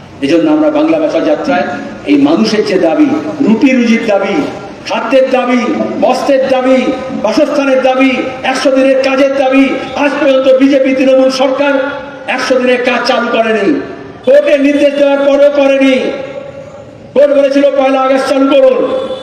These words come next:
বিজেপি বলে তৃণমূলের জন্য, তৃণমূল চুরি করেছে, কিন্তু একটাও তৃণমূল চোরকে শাস্তি দেয় না, সব জামিন পায়, কোনো কেস হয়নি। আর তৃণমূল বলে বিজেপির জন্য। আমরা বললাম, "আরে তোমরা বলো না, একেবারে হোয়াইট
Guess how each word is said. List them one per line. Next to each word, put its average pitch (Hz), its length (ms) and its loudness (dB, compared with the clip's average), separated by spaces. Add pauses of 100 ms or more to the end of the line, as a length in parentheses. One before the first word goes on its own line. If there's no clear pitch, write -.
(560)
বিজেপি 269 280 2
বলে 277 200 2
তৃণমূলের 294 480 2
জন্য, 294 220 2 (120)
তৃণমূল 285 280 2
চুরি 285 180 4
করেছে, 294 440 2 (320)
কিন্তু 254 200 0
একটাও 285 440 0
তৃণমূল 277 320 2
চোরকে 269 280 2
শাস্তি 262 320 0
দেয় 247 160 2
না, 233 140 -2
সব 262 260 -2
জামিন 247 320 0
পায়, 185 180 0 (340)
কোনো 294 180 4
কেস 269 280 2
হয়নি। 214 440 -2 (440)
আর - 160 -6
তৃণমূল 294 300 4
বলে 285 200 4
বিজেপির 269 440 2
জন্য। 226 420 0 (240)
আমরা 226 240 0
বললাম, 262 280 2
"আরে 269 120 4
তোমরা 269 280 2
বলো 233 360 0
না, 247 260 -4 (760)
একেবারে 247 380 0
হোয়াইট 311 200 0